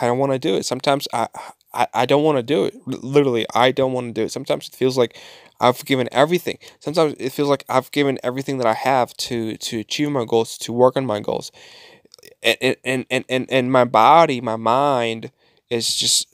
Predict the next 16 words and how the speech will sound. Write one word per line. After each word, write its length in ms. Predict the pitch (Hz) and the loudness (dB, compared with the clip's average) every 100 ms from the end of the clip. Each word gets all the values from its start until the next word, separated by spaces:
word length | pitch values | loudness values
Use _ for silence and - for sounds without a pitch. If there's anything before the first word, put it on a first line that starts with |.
| _ - | _ -6
telling 460 | - 120 143 143 127 | 0 4 6 4 -2
me 80 | 117 | -6
to 160 | - | -8
stop, 580 | 123 - - 156 - - - | -6 -6 0 0 0 -6 -4
telling 340 | 135 143 135 | 0 0 -2
me 80 | 131 | -6
to 180 | - 117 | -10 -10
just 300 | 120 - - | -8 -8 -6
quit 320 | - 139 - | 0 0 0
and 160 | - 117 | -6 -4
not 220 | 120 113 - | -4 -4 -6
do 180 | 135 139 | -4 -4
this 160 | 123 - | -4 -8
because 500 | - - 117 113 - - - _ - | -16 -2 0 0 -2 -16 -20 _ 4
I've 160 | 131 | 6
already, 400 | 156 143 127 - | 6 2 -2 -12